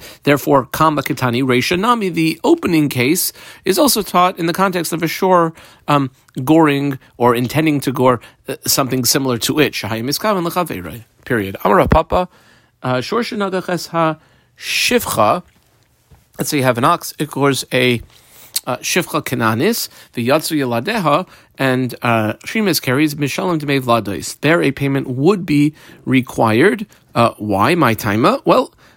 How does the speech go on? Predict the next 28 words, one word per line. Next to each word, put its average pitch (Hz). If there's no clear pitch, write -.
chamrasa 214
ma'avrasa 165
ba'alma 156
hu 262
de'azik. 156
It 156
was, 156
is 147
simply, 160
uh, 147
that 147
which 165
was 139
damaged, 156
um, 123
is 135
viewed 180
as 143
a, 135
a 117
mere, 143
mere 110
donkey, 160
uh, 120
and, 117
uh, 117
damar 139
kra, 190